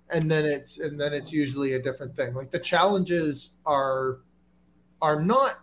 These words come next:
very, th-, they're not the technical things that I thought that they would be.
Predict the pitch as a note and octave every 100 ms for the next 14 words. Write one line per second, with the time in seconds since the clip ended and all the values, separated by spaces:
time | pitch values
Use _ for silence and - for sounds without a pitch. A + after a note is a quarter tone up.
0 | _ D#3+ D#3+ G3+ E3+ - - F3+ F3+ -
1 | D#3+ F3+ C4 C4 - - F#3 - - B2
2 | E2+ _ _ D#3 B2+ A#2 - C#3 B2 B2
3 | C3 C3 B2+ B2+ A#2+ A#2+ A2+ A#2